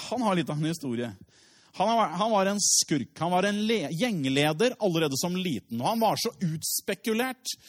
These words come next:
at selv om han bare var ti år gammel, så ledet han en gjeng på femten, seksten, syttenåringer. Og han var så slu, han er jo typen her sånn, at det var he-, det var ikke måte på. Eh, de gjorde alle kriminelle handlinger som du kan tenke deg, og det var han som var leder.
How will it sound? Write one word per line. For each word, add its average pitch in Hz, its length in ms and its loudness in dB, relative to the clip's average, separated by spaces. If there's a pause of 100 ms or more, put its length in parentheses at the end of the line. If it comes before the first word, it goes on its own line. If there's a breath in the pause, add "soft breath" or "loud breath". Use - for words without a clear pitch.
(180 loud breath)
at 180 180 2 (120)
selv 208 240 2
om 208 80 2
han 196 120 0
bare 170 220 2
var 180 100 -6
ti 233 320 0
år 202 220 -2
gammel, 190 260 -2
så 202 160 -2
ledet 147 440 -2
han 151 180 -2
en 180 100 -2
gjeng 175 240 -2
på 196 220 -8
femten, 165 420 -6
seksten, 156 460 -6
syttenåringer. 117 720 -4 (680 loud breath)
Og 165 80 2
han 214 100 2
var 240 140 0
så 262 120 -2
slu, 233 300 0 (240)
han 180 140 -4
er 160 100 0
jo 170 100 -6
typen 151 240 -4
her 139 140 -4
sånn, 120 180 -6
at 139 160 -4
det 185 80 -2
var 180 120 0
he-, 156 120 -4
det 180 80 -6
var 185 80 -4
ikke 190 160 -4
måte 185 460 -4
på. - 100 -12 (640 loud breath)
Eh, 180 320 2
de 226 140 2
gjorde 208 260 0 (220)
alle 190 380 4 (360)
kriminelle 226 640 2
handlinger 160 560 -2
som 165 160 -4
du 156 80 -2
kan 165 240 -8
tenke 139 440 -6
deg, 208 200 0 (240 loud breath)
og - 80 -6
det 175 80 2
var 170 80 0
han 135 160 -2
som 151 160 -2
var 160 80 -2
leder. 101 320 -4